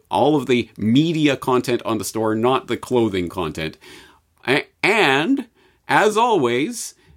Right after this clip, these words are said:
Corbett Report members will get a special Corbett Report member fifty percent discount code for up until December twenty-fifth.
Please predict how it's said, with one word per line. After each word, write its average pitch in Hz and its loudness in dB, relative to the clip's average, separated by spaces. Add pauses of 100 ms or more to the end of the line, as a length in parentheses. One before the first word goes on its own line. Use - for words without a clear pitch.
(280)
Corbett 170 0
Report 190 2
members 180 2
will 127 -2
get 123 -2
a 123 -4
special 170 -2
Corbett 165 0
Report 147 -2
member 135 4
fifty 139 -2
percent 131 -2
discount 110 -2
code 98 0
for 92 -2 (280)
up 135 2
until 147 4
December 123 0
twenty-fifth. 104 -2